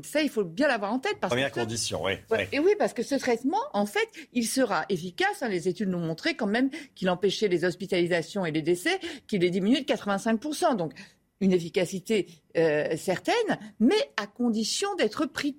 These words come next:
Speaker 1: tôt. Donc, ça va entraîner beaucoup de difficultés. Il faut le prendre au maximum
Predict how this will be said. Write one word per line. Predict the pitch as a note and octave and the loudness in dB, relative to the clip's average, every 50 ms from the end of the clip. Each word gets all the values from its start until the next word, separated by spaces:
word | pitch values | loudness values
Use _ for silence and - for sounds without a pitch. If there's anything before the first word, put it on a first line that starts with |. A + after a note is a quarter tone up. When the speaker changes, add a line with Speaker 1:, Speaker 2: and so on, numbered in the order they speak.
| _ _ | _ _
Speaker 1:
tôt. | - G4+ G#4 F#4+ - - _ _ _ _ _ _ _ | 2 2 2 2 -2 -6 _ _ _ _ _ _ _
Donc, | F#3+ F#3 D4 F4+ F4 - - - - - _ _ | 0 2 4 4 4 2 -2 -8 -20 -20 _ _
ça | - - A3+ G#3+ | -6 -2 0 2
va | G#3+ A3+ - G#3+ | 2 2 0 -2
entraîner | G#3+ - B3+ C#4 F4+ F#4 | -2 0 0 0 0 0
beaucoup | D4 D#4 - - D#4 | -2 -2 -2 -2 0
de | A#3 | 0
difficultés. | C#4+ - - C#4 B3+ D#4+ E4 - F#4+ F#4+ - - - - - - | 0 0 0 0 0 0 0 0 0 -2 -2 -6 -12 -18 -4 0
Il | C4 C4+ C4+ | 0 2 4
faut | - F4+ F#4 | 4 4 4
le | F#4 - | 4 2
prendre | - - - C4 A#3+ G3+ E3 - - F#3 - _ - | -2 -2 0 0 0 0 0 -4 -8 -16 -10 _ 0
au | A3+ | 4
maximum | G#3 A3+ C4 F#4+ G#4 A4 - - - D#4 C4+ B3 G#3+ F#3 G#3+ B3 C4 D4 | 6 6 6 6 4 2 -2 -4 -2 2 2 4 4 4 2 2 0 -4